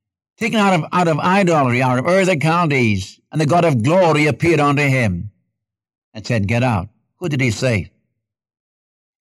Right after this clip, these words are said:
Now, Jesus claims this in John chapter eight when he said, "Your father Abraham rejoiced to see my day and was glad." You're not yet fifty years of age, and you've seen Abraham?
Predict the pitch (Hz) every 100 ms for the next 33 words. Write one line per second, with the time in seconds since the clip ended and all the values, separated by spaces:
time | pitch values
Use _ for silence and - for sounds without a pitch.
0 | _ _ 120 123 175 196 160 107 170 214
1 | 185 117 123 123 127 107 139 131 113 110
2 | 110 110 - 196 208 104 - _ _ 117
3 | 113 135 135 104 98 _ _ - 127 143
4 | 127 127 180 208 151 110 101 120 143 131
5 | - _ - 123 104 92 180 139 123 123
6 | - 139 123 131 147 110 117 113 110 92
7 | - 123 151 98 95 131 _ _ _ 139
8 | 143 127 123 - 151 151 143 151 147 143
9 | 165 156 123 110 135 135 156 180 170 180
10 | 220 220